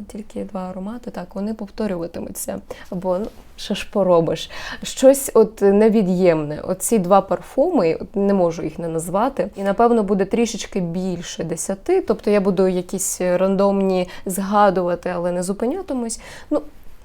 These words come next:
зараз побачите. От, і деякі оновлення. Оновлення і все, що в мене було пов'язане саме з цим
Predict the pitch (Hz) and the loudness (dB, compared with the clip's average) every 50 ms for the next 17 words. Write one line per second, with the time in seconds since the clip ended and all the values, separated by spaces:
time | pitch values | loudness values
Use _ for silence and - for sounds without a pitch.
0 | - - - 185 175 180 175 - - - 190 170 160 - - - - - - - | -14 -8 -6 -4 -4 -4 -6 -8 -10 -8 -8 -4 -4 -6 -6 -6 -10 -12 -10 -8
1 | - - - - - - - - - - - - - - - - - - - - | -10 -10 -10 -10 -12 -12 -12 -12 -12 -12 -10 -10 -10 -12 -12 -12 -12 -12 -12 -12
2 | - - - - - 226 240 240 233 220 208 196 202 202 185 196 226 233 226 226 | -14 -16 -14 -6 0 4 8 8 8 8 8 6 4 4 4 6 6 4 4 0
3 | - - 190 190 190 180 180 190 202 220 233 233 220 226 - - 190 180 180 180 | -4 -10 -8 -8 -6 -6 -6 -6 -6 -6 -6 -6 -6 -6 -8 -8 -8 -8 -10 -10
4 | 180 180 180 - - - - 202 196 196 202 214 240 269 277 269 254 254 254 247 | -12 -14 -16 -18 -14 -10 -6 -4 -2 -2 -2 -2 -2 -2 0 0 2 4 4 4
5 | 247 247 247 240 - - 196 180 - - 240 269 262 - - 226 214 214 220 214 | 4 2 0 0 0 -2 -4 -4 -2 -2 -2 -2 -2 -2 -2 0 0 2 0 0
6 | 202 190 180 185 185 185 - 185 185 180 196 214 220 202 196 196 185 185 180 175 | 0 0 -2 -2 -4 -2 -2 -4 -2 -2 -2 -2 -2 -2 -4 -6 -6 -6 -8 -8
7 | - - 190 202 202 196 196 - - - - - - 214 220 220 | -8 -6 -6 -4 -4 -6 -8 -10 -14 -14 -10 -6 -4 -2 -2 -2